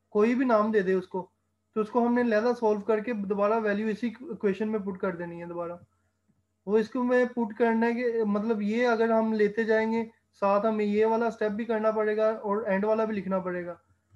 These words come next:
तो इससे जान छुड़वाने के लिए उसने क्या किया, उसको let कर दिया आई के बराबर। जब आई के बराबर suppose कर दिया तो इसका question हमने किया हुआ था थ्री पॉइंट एट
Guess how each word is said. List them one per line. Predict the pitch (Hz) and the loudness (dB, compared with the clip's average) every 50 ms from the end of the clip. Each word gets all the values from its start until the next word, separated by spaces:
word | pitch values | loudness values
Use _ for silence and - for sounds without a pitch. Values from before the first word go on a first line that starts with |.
| - _ - _ _ _ _ _ - | -20 _ -20 _ _ _ _ _ 0
तो | 220 220 | 0 2
इससे | 220 214 214 - 254 226 | 2 0 -2 -4 -4 0
जान | 214 208 202 202 208 | 2 2 2 2 2
छुड़वाने | 202 220 220 208 202 202 202 208 214 | 0 -2 0 2 2 2 2 0 -2
के | 214 | -4
लिए | 220 220 220 220 | -4 -4 -4 -4
उसने | 208 185 220 220 | -4 -4 -4 -2
क्या | 214 233 233 | -2 -2 -4
किया, | 220 220 220 214 214 | -2 -2 -2 -2 -2
उसको | 202 196 - - 233 226 233 - - _ - | -2 -6 -4 -4 -4 -4 -4 -6 -14 _ -4
let | 190 185 202 196 196 | -2 0 0 -2 -2
कर | - 208 202 | -4 -4 -2
दिया | 190 202 214 226 214 | -2 -2 -2 0 0
आई | 190 180 180 | 0 0 -2
के | 175 190 | -4 -4
बराबर। | 180 180 175 165 175 165 - _ _ _ _ _ _ _ _ _ _ _ _ | -4 -4 -4 -4 -8 -12 -12 _ _ _ _ _ _ _ _ _ _ _ _
जब | 190 208 220 220 | 0 0 0 0
आई | - 202 190 196 202 | 2 2 2 2 2
के | 202 247 | 0 -2
बराबर | 233 254 247 233 254 254 254 226 - _ _ _ - | 0 0 0 0 0 -2 -2 -4 -10 _ _ _ -20
suppose | - - _ 214 214 226 220 | -20 -6 _ 2 2 4 4
कर | - 240 226 214 | 2 0 2 2
दिया | 214 233 233 226 220 - _ _ _ _ _ _ _ _ _ _ _ | -2 -4 -4 -4 -6 -10 _ _ _ _ _ _ _ _ _ _ _
तो | - 226 226 226 226 240 247 | 0 2 4 6 6 6 4
इसका | 254 226 208 - - 262 247 | 2 0 -2 0 0 0 2
question | 254 254 226 208 202 - 240 240 | 4 4 2 2 2 0 0 0
हमने | 233 226 220 220 | 2 2 0 0
किया | 208 208 214 214 220 | -2 0 2 4 4
हुआ | 220 226 220 214 | 6 6 4 4
था | 214 214 208 202 196 190 - _ _ _ | 4 2 2 2 2 0 -4 _ _ _
थ्री | - 202 214 226 | -4 -2 -2 -2
पॉइंट | 214 - 220 214 220 214 | 0 0 2 2 2 2
एट | 226 208 202 190 - 247 - - - 214 196 196 196 | 2 2 2 2 -2 -6 -8 -6 -2 0 0 2 2